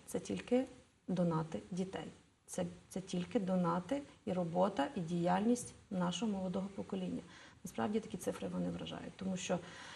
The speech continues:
ем, в-, навіть в юному віці, так, в юному віці вже є така свідома громадянська позиція і розуміння того, що я можу бути корисна і можу бути корисна для своєї країни.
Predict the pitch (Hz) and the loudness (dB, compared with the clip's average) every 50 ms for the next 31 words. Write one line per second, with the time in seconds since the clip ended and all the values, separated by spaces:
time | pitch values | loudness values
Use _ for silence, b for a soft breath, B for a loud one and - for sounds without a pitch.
0 | B B B - 185 180 180 180 180 175 175 175 175 175 175 175 175 180 - - | B B B 2 4 6 6 6 6 6 6 4 4 4 4 2 2 0 -2 -6
1 | - - - - - 185 185 175 175 185 226 240 202 202 - 196 196 185 254 311 | -10 -10 -10 -8 -6 -6 -2 2 6 8 10 10 10 8 6 8 10 12 12 12
2 | 370 427 403 349 285 247 202 208 180 170 - - - - - - 302 - - 202 | 12 10 10 10 10 10 10 8 4 2 0 -2 0 2 4 4 4 4 4 6
3 | 196 226 214 196 185 185 180 175 190 254 339 - - - 285 208 - - 185 190 | 8 8 8 8 8 6 4 6 6 4 4 4 2 2 4 4 4 2 2 4
4 | 208 202 208 208 208 190 - 214 208 202 185 B B B B B B B B - | 4 4 4 4 2 2 6 6 6 6 6 B B B B B B B B 0
5 | - 214 202 208 226 262 262 233 208 196 208 190 208 202 208 208 202 196 - - | 4 6 8 12 12 12 12 12 10 8 6 4 6 6 6 6 4 4 2 0
6 | 175 - 190 180 175 226 269 302 294 - 359 330 285 233 202 185 B B B B | 2 4 4 6 8 8 8 8 6 2 6 8 8 8 8 6 B B B B
7 | B B 214 214 226 208 220 208 208 202 190 190 185 190 202 196 180 202 226 262 | B B 8 8 8 10 8 8 6 6 4 4 2 2 2 2 4 6 6 6
8 | 302 - - - - - 196 180 185 180 180 - - - 208 196 196 208 233 262 | 6 4 0 -4 -2 0 2 2 2 2 2 0 -2 0 4 6 6 6 6 6
9 | 247 214 220 - 208 - - 196 190 190 220 - 285 277 262 220 196 190 185 185 | 6 4 4 2 0 -2 0 2 2 2 4 6 6 8 8 8 6 4 0 -2
10 | 180 180 180 - - - 175 180 185 - 240 208 185 180 175 - 190 185 180 180 | -2 -4 -4 -4 -4 -2 -2 -2 0 0 0 0 0 0 -2 -2 -2 -2 0 0
11 | 180 180 180 - 190 175 165 165 165 170 | 0 -2 -4 -4 -4 -4 -4 -4 -4 -6